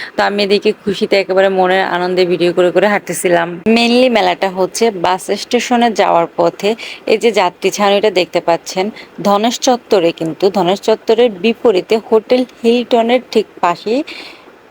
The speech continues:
একটি বিশাল বড় মাঠ রয়েছে, সে মাঠে এই মেলাটি হচ্ছে। আর মেলাটি থাকবে আগামী তিরিশ তারিখ পর্যন্ত, অর্থাৎ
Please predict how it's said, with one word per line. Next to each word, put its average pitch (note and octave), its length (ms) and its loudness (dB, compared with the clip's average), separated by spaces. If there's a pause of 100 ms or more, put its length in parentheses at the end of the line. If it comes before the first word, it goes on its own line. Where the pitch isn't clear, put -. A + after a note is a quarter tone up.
একটি C#3+ 360 -2
বিশাল F3 1160 2
বড় E3+ 260 2
মাঠ F3 280 0 (140)
রয়েছে, F3+ 440 0 (360)
সে B3 200 0
মাঠে G#3+ 360 0
এই G#3 160 2
মেলাটি F3+ 420 0
হচ্ছে। A3 360 -2
আর F3+ 280 0
মেলাটি G3 760 0 (400)
থাকবে A3 640 -2 (220)
আগামী F#3 560 0 (100)
তিরিশ C#4 300 2
তারিখ F3 280 2
পর্যন্ত, F3 480 -2 (100)
অর্থাৎ F#3 380 0